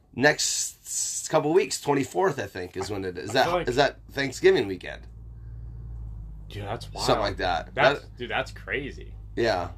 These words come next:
Speaker 2: That, that just, that just made me feel wild. 'Cause, yeah, Thanksgiving
Speaker 1: <laughs>
Speaker 2: was, like, it's, like, <laughs> close to my birthday, and I keep thinking, like, how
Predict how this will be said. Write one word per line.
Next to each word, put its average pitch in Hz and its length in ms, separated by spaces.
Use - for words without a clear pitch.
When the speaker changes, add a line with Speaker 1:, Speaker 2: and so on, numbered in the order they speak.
Speaker 2:
That, 143 200
that 135 140
just, 139 280
that 127 180
just 104 220
made 113 200
me 104 100
feel 107 440
wild. 101 580
'Cause, 107 140
yeah, 110 180
Thanksgiving 110 680
Speaker 1:
<laughs> 90 40
Speaker 2:
was, 90 100
like, 85 200
it's, 104 180
like, 101 200
<laughs> - 140
close 127 300
to 123 60
my 104 160
birthday, 107 420
and 87 80
I 95 60
keep 120 240
thinking, 120 280
like, 92 160
how 120 420